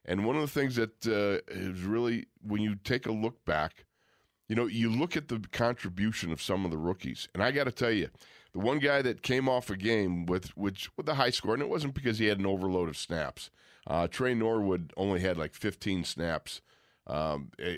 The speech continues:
in compared to, you know, some of the other guys, uh, out there doing the full sixty-five or so. But the fact is, Trey Norwood has contributed much more than what I anticipated he would have contributed to this point.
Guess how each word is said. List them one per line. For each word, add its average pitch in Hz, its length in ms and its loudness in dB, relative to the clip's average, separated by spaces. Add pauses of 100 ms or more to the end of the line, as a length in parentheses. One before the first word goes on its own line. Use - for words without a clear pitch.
(100)
in 87 140 -4
compared 87 480 0
to, 78 240 -4
you 82 100 -6
know, 76 80 -6
some 87 220 -2
of 82 80 -2
the 85 80 0
other 82 160 -2
guys, 78 680 -4
uh, 76 60 -8
out 67 320 -8
there 78 240 -6 (340)
doing 85 220 -2
the 78 40 -4
full 80 260 -4
sixty-five 78 880 -4
or 73 120 -10 (360)
so. 82 360 0 (240)
But 104 140 -2
the 107 80 -4
fact 147 320 0
is, 123 100 -2
Trey - 240 -2
Norwood 135 420 0
has 92 80 -4
contributed 92 800 -4
much 92 300 -2
more 90 560 0 (560)
than 104 180 2
what 135 140 2
I 135 140 4
anticipated 104 760 0
he 98 100 2
would 98 160 0
have 90 120 -4
contributed 87 680 -2
to 90 140 -6
this 87 180 -2
point. 95 400 -2